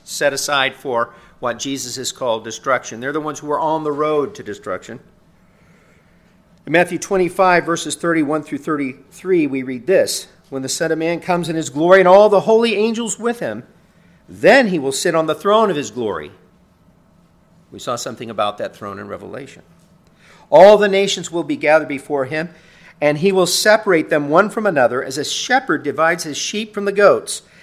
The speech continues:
And he will set the sheep on his right hand, but the goats on the left."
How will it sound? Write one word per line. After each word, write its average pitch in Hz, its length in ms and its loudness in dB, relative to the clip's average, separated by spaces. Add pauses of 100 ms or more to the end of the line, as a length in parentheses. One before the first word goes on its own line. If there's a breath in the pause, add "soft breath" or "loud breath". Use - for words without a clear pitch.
(540 soft breath)
And 123 280 -6
he 151 100 -8
will 139 100 -6
set 143 240 -4
the 110 80 -12
sheep 156 300 -8
on 139 80 -8
his 113 160 -8
right 139 240 2
hand, 110 240 -12
but 95 100 -18
the 110 60 -18
goats 131 340 -8 (100)
on 123 120 -12
the 110 60 -12
left." 104 500 -4